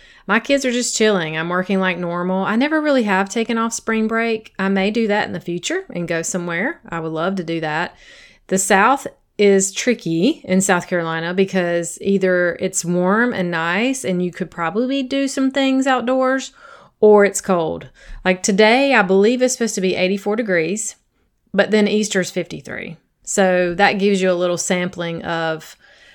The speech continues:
the personality changes in South Carolina. <laughs> So they've just been chilling, having fun, sleeping in. My, my youngest, she loves to organize and purge and clean. So she's had this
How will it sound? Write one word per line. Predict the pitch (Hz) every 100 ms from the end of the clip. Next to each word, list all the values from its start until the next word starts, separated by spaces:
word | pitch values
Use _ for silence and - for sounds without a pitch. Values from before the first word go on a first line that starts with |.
| _ -
the | 185 185 170
personality | - 196 190 185 180 175 170
changes | 170 175 165 170 170
in | 170
South | 160 170
Carolina. | - - - - 190 _ -
<laughs> | 240 - 330 - - - -
So | - - 202 185 185 - _ _ _ _ _ _ -
they've | 196 226 233
just | 254 -
been | 269
chilling, | 262 254 240 233
having | 233 214 233
fun, | 240 214 208 208
sleeping | 202 208 214 220
in. | 190 185 185 180
My, | 175 170 -
my | 196 180
youngest, | 180 190 196 196 190
she | - 202 202 190
loves | 180 180 190 185 185
to | - 180 170 165
organize | 185 185 196 185 185 185 170 -
and | 180 175
purge | 175 196 185 185 180
and | 175
clean. | 165 185 175 180 175
So | - - 185 - - -
she's | - 247
had | 254
this | 196